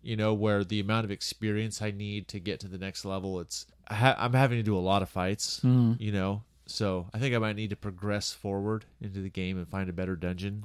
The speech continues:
Speaker 1: to finish out. 'Cause it's like, I don't know really what I wanna do. It's like, do I wanna beat the game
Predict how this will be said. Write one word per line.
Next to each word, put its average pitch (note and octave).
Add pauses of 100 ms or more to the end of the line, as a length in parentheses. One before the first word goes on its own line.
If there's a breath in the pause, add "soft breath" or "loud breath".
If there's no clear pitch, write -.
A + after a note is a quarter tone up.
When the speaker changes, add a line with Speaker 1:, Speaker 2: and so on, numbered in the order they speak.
Speaker 1:
to D#2+ (200)
finish F#2+
out. F#2 (500 soft breath)
'Cause F#3+
it's F3
like, F3+
I G3
don't A#3
know G3
really C#3
what G#2
I G2+
wanna F#2
do. F#2 (380 soft breath)
It's -
like, A#2+
do C3
I B2+
wanna A#2+
beat A#2
the C#3
game B2